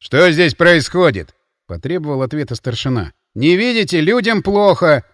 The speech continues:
спокойно ответил Гриша, склоняясь над Витрицким. «А ну назад!» Переводя автомат с одного брата на другого, рявкнул служивый. «Отошли от них, быстро! Живо! Я кому сказал?»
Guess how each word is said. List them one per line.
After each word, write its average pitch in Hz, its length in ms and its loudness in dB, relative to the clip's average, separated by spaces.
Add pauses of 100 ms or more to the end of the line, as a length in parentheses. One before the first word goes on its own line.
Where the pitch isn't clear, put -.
(220)
спокойно 196 560 -4
ответил 196 360 -2
Гриша, 196 360 -4
склоняясь 175 560 -2
над 147 160 -4
Витрицким. 131 640 -8 (180)
«А 131 220 0
ну 226 160 0
назад!» 190 560 2 (300)
Переводя 107 440 -4
автомат 196 420 -4
с - 80 -10
одного 165 360 -4
брата 143 320 -4
на 135 160 -6
другого, 160 420 -4
рявкнул 147 480 -4
служивый. 120 600 -8 (280)
«Отошли 180 520 2
от 165 160 2
них, 127 200 -2
быстро! 131 460 0 (140)
Живо! 175 480 2
Я 147 160 0
кому 226 260 0
сказал?» 151 500 2